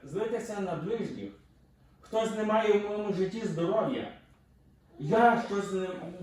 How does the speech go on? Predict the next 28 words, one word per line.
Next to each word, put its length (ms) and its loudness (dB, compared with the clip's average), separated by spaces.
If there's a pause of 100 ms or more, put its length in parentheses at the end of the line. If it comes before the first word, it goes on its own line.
(120)
хочу, 360 2
а 60 0
мені 200 0
не 80 2
виходить. 680 0 (540)
Я 260 4
починаю 500 0
злитися. 640 -6 (500)
Замість 340 0
того, 180 6
щоб 220 2
просити 480 -2
в 140 -2
Бога 320 2
натхнення, 640 -4
щоб 200 -6
просити 380 -8
в 80 -4
Бога 180 -2
терпеливості, 840 -4 (400)
щоб 180 2
просити 440 -2
в 120 -2
Бога 280 4
наснаги 640 0
і 80 -4
ще 260 -6
раз, 320 0